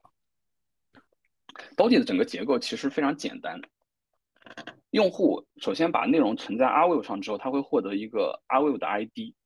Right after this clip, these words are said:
然后他把这个 Arweave 的I D放在 Boli 里面，他就可以生成一个 Boli 的 asset。然后有了这个 asset 之后，就是这个 asset 就是我们前面说的你，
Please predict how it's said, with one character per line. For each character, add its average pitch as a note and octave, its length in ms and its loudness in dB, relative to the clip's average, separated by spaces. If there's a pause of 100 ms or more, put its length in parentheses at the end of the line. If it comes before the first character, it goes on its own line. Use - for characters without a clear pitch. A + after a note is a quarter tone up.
(320)
然 G3+ 160 0
后 F3+ 80 0
他 F3+ 140 0
把 - 100 2
这 C#3 140 -4
个 C3 80 0
Arweave D#3+ 340 4
的 - 100 -2
I C#3 240 4
D D3+ 140 4
放 D3 160 0
在 A2+ 100 4
Boli D3 260 4
里 F2+ 120 -4
面， F#2 100 -10
他 B2 120 -12
就 B2 120 -2
可 - 160 -6
以 A#2+ 60 -2
生 C#3+ 240 0
成 G#2 180 -8
一 F#2+ 100 -8
个 G2 100 -4
Boli A#2+ 260 4
的 G2 140 -4
asset。 - 400 -4 (680)
然 C3+ 120 4
后 E3+ 60 6
有 C3 100 8
了 G#2 80 4
这 E3+ 100 -4
个 D3+ 80 -2
asset - 380 0
之 - 80 -6
后， G2+ 60 -2
就 B2 120 -2
是 - 140 -8
这 G#3+ 100 -2
个 - 100 4
asset D#3+ 300 -2
就 A#2+ 100 -6
是 A#2 120 -6
我 F2 60 -4
们 F#2 120 -8
前 - 160 -10
面 G#2+ 100 -2
说 G#2+ 160 -4
的 F#2+ 80 -2
你， F2+ 160 -6